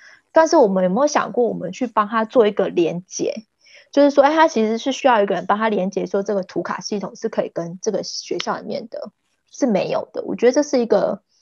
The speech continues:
差异性，所以变成说，哎，可能这个小孩学会了打字，或者是学会了图卡，但是他能不能用，就另外一回事。所以变成说，哎，家长或者是整个社会对他的期待，还是会希望说他要以口语沟通为主。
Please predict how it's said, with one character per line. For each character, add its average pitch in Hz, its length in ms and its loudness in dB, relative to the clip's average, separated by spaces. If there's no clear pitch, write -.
差 226 220 2
异 - 20 2
性， 240 200 4
所 302 100 8
以 262 40 6
变 294 140 4
成 240 60 2
说， - 140 2
哎， 269 100 4
可 240 100 0
能 190 120 -2
这 254 100 2
个 226 140 4
小 - 120 -2
孩 185 240 -12
学 - 120 4
会 277 140 8
了 240 100 6
打 - 280 -2
字， 214 200 -4
或 208 140 0
者 196 60 -4
是 226 100 -6
学 214 160 -8
会 202 160 -2
了 - 160 -4
图 - 220 -16
卡， - 240 -8
但 294 160 6
是 277 400 2
他 285 180 -2
能 226 180 2
不 240 140 2
能 185 220 -2
用， 208 320 2
就 269 80 6
另 240 160 2
外 226 140 2
一 214 40 0
回 208 160 -2
事。 - 200 -4
所 302 160 6
以 - 20 4
变 285 200 0
成 226 100 0
说， 233 100 0
哎， 226 100 -2
家 233 240 -2
长 - 220 -4
或 202 160 -4
者 185 60 -4
是 208 260 -4
整 190 160 0
个 185 100 2
社 240 200 4
会 240 120 4
对 226 120 4
他 226 160 2
的 202 60 0
期 180 200 -8
待， 185 140 0
还 185 120 -4
是 214 140 -2
会 247 140 4
希 233 180 -6
望 208 240 0
说 190 300 -2
他 226 160 -2
要 233 160 2
以 165 160 -6
口 175 240 -2
语 180 100 -4
沟 170 220 -6
通 175 180 -8
为 - 220 -8
主。 - 200 -20